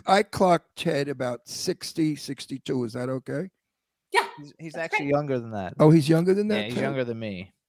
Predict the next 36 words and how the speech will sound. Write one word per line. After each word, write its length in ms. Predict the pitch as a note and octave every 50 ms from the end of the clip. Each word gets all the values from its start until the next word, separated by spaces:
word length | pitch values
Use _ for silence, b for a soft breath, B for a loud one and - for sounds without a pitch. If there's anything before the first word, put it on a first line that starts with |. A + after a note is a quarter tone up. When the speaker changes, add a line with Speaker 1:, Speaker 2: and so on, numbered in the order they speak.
| _ _ _ _ _ -
Speaker 1:
No, 520 | B2+ C3 C3 C3 B2 A#2 A2+ G#2+ G#2+ G#2+ -
Ted's 320 | - F3+ E3+ E3+ E3 E3+
younger 240 | F#3 F#3 G3+ G#3 A3
than 180 | F#3 F#3+ F#3+ F3+
you. 180 | F#3 G3+ A3
He 80 | G3 D3
had, 120 | D3+ - -
he 80 | - B2
had 140 | C#3+ C#3+
a 60 | - C#3
Speaker 3:
Yeah. 120 | - -
Speaker 1:
hard 180 | D3+ - F3 F3+
life. 360 | D#3+ - D#3+ C#3 - - - -
Speaker 3:
He's 120 | B2 B2+
probably, 300 | - - D3+ D3 D3+ D3+
like, 160 | B2 A#2 A#2 -
fifty-three 540 | - C3 B2 - A#2+ A2+ - A2+ A#2 A2+
or 60 | A2 G#2+
fifty-four, 520 | - A2+ G#2+ - G#2 - - A2 A2 G#2+
fifty-five 500 | - - G2 G#2+ G2 - - G2 G2+ F#2+
or 60 | - E3
Speaker 1:
Oh, 60 | D#3+
he 100 | F3 F3
looks 200 | E3 G3 A3+ A#3+
Speaker 3:
fifty-six 120 | G3 -
or 40 | C#3
something. 160 | C#3 D3+ F3 A3 B3 A#3 - A#2
Speaker 1:
older. 180 | E2+ E2+ G2+ A#2+ _ _
Speaker 3:
That's 120 | - F3 -
just 120 | G3 D#3+
'cause 120 | - D3+ C#3
he's 140 | C#3 B2
all 140 | B2+ A#2 B2+
gray 220 | A2 A2+ A#2 A2 G#2+
like 200 | G2+ G2 F#2+ G#2+
me, 260 | G2+ F#2 F#2 F2+